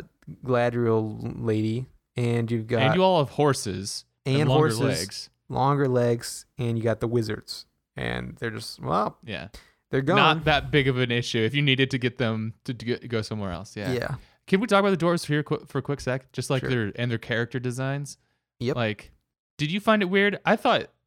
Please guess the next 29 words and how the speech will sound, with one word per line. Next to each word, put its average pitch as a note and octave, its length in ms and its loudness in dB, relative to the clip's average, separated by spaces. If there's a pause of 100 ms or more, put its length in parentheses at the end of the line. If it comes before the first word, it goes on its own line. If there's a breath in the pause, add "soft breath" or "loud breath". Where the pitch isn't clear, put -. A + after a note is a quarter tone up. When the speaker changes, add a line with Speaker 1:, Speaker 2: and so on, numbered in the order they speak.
(140)
Speaker 2:
you C3+ 120 -4
might A2+ 180 0
find A#2+ 300 -4 (480)
this - 160 -12
weird. A#2+ 180 0
This D3+ 140 -6
is, B2 140 -4 (260)
this C#3 240 -2
is A#2 120 -4
weird B2 200 0
for G#2 120 -8
me A2 220 -2
that G2+ 160 -4
some C3 200 0
of B2 80 0
them B2+ 140 2
are A#2 80 0
just G#2+ 240 -8 (200)
guys, A2 540 0 (480)
and B2 120 -2
then A#2+ 100 0
some A#2+ 200 0
of A#2+ 140 0
them A#2+ 400 -2
are, A2 760 0
like, G2+ 380 -4 (480)
Speaker 1:
Bad B2+ 140 0
guys. A2 100 0
Speaker 2:
completely A2+ 640 0